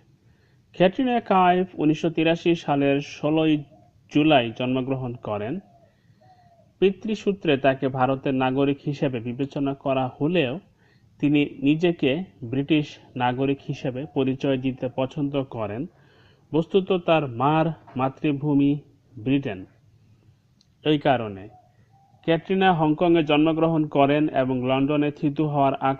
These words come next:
পর্যন্ত তার পরিবার বহু দেশ ভ্রমণ করে। লন্ডনে এক ফ্যাশন শোতে চলচ্চিত্র নির্মাতা কেইজাদ গুস্তাদ ক্যাটরিনাকে আবিষ্কার করেন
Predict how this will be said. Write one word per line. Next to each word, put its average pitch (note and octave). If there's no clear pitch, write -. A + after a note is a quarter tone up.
পর্যন্ত C3
তার C3+
পরিবার B2+
বহু F3
দেশ E3
ভ্রমণ C#3
করে। A#2
লন্ডনে E3+
এক D3
ফ্যাশন E3
শোতে C3
চলচ্চিত্র D3
নির্মাতা C3+
কেইজাদ D3
গুস্তাদ A#2
ক্যাটরিনাকে D3
আবিষ্কার C#3+
করেন B2